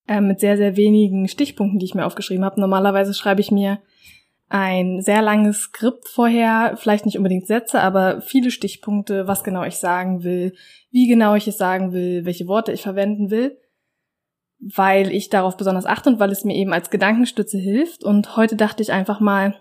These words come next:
nein, du probierst heute mal was Neues, du verlässt heute mal deine Komfortzone und sprichst heute einfach mal frei nach Schnauze, frei, wie es gerade kommt, weil es auch, finde ich, viel authentischer ist. Und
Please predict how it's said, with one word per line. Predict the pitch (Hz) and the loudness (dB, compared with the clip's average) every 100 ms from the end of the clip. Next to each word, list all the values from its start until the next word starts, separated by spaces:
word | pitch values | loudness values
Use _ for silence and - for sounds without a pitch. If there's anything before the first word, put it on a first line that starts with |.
| _ _ | _ _
nein, | 165 160 208 - - _ _ _ | -12 -2 0 0 -6 _ _ _
du | 214 | -8
probierst | - 208 214 | 0 0 2
heute | 220 196 | 2 2
mal | 175 | 0
was | 160 - | 0 -2
Neues, | 156 202 269 | 0 0 -2
du | 208 | -4
verlässt | - 165 170 175 - | -4 -4 -4 -6 -2
heute | 214 214 | 0 2
mal | 196 185 | 2 2
deine | 175 170 | 0 -2
Komfortzone | 175 185 180 - 160 165 220 226 269 339 _ _ _ _ _ _ _ | -4 -4 -4 -4 -6 -4 -2 0 2 0 _ _ _ _ _ _ _
und | 208 226 226 226 - | 4 6 6 4 0
sprichst | - - 277 - | -14 -6 -6 0
heute | 247 - | 0 2
einfach | 196 208 214 | 0 0 0
mal | 214 202 190 190 190 - _ _ - | 0 2 0 2 0 -2 _ _ -20
frei | - - - 196 196 | -18 -14 -2 2 2
nach | 190 | 0
Schnauze, | - 196 185 190 202 190 | -2 -2 -2 -2 -4 -4
frei, | - - 196 196 | -6 -2 0 0
wie | |
es | 202 - | -4 -6
gerade | - 175 | -6 -4
kommt, | 185 214 208 202 | -2 0 2 2
weil | 185 185 | -2 -2
es | 190 - _ _ - | -6 -12 _ _ -4
auch, | 202 | -4
finde | - 226 208 | 2 2 2
ich, | - | -2
viel | 202 | -2
authentischer | 190 196 208 214 220 220 | -2 0 0 0 0 -2
ist. | 214 - 202 | -4 -4 0
Und | 202 | 0